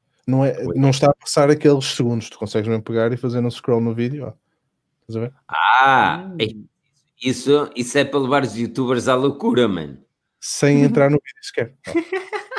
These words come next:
Speaker 2: É levar os youtubers à loucura. Não há monetização.
Speaker 1: Parece que está a começar, tipo, que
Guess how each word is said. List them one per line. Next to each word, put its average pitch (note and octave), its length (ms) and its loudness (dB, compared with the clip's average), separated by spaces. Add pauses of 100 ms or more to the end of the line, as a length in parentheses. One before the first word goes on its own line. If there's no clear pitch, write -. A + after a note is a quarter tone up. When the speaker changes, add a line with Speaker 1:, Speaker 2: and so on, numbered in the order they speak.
(680)
Speaker 2:
É D#3 120 4
levar C#3 280 4
os C3 140 0
youtubers C3+ 500 -4
à C3+ 60 2
loucura. C3+ 640 0
Não D#4+ 280 -2
há F3+ 100 2
monetização. C#3+ 840 0 (1200)
Speaker 1:
Parece C3+ 360 2
que - 60 -8
está A2+ 240 0
a A2+ 40 0
começar, A#2 580 -4
tipo, A#2+ 640 -8
que - 60 -14